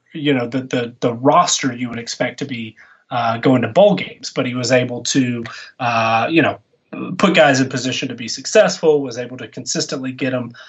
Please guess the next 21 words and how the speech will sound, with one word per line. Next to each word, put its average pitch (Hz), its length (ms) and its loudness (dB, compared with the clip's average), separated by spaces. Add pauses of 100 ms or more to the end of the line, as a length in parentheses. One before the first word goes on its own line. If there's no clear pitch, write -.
(200)
uh, 117 600 -2
two 180 420 6
six 151 420 0
wins 135 480 4
year 127 160 2
in, 117 80 -4
year 117 220 0
out. 156 340 6 (380)
Wasn't, 123 280 -4
of - 100 -12
course, 131 260 0
able 117 180 -4
to 113 100 -12
get 113 260 -10 (160)
much 117 260 -4
more 208 300 6
than 117 160 -2
that, 131 340 -10
but, 117 280 -2 (280)
um, 117 580 -6 (360)
did, 202 340 2